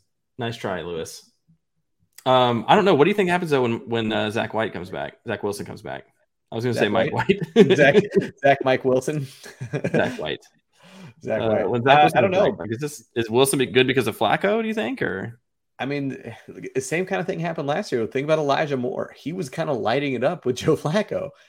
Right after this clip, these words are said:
Speaker 2: And then
Speaker 1: Mm-hmm.
Speaker 2: Zach Wilson comes back, and Elijah Moore kinda dips a little bit. So it's kinda interesting to see how that happens. You, and then think of the Saints, you know, Alvin Kamara, when Jameis Winston was in there, not having a great season fantasy-wise. But then Al-, uh, Jameis Winston goes down, bringing someone else,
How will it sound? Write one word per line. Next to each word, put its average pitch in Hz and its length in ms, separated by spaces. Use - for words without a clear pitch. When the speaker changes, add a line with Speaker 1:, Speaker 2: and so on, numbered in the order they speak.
Speaker 2:
And 120 180
then 120 300
Speaker 1:
Mm-hmm. 98 100
Speaker 2:
Zach 117 220
Wilson 143 220
comes 117 160
back, 113 280
and 127 80
Elijah 113 300
Moore 120 220
kinda 117 220
dips 135 300
a 113 40
little 90 220
bit. - 220
So - 160
it's 110 80
kinda 135 300
interesting 127 380
to 101 80
see 113 340
how 117 160
that 110 120
happens. 131 440
You, 117 140
and 117 120
then 113 120
think 131 180
of 135 80
the 127 60
Saints, - 500
you 113 100
know, 110 340
Alvin 123 240
Kamara, 131 360
when 113 120
Jameis 110 280
Winston 160 220
was 110 100
in 110 80
there, 110 260
not 107 380
having 117 180
a 107 40
great 107 260
season 139 420
fantasy-wise. 95 680
But - 100
then 110 140
Al-, 110 280
uh, 104 300
Jameis 117 240
Winston 143 220
goes 113 180
down, 107 320
bringing 113 180
someone 104 240
else, 131 300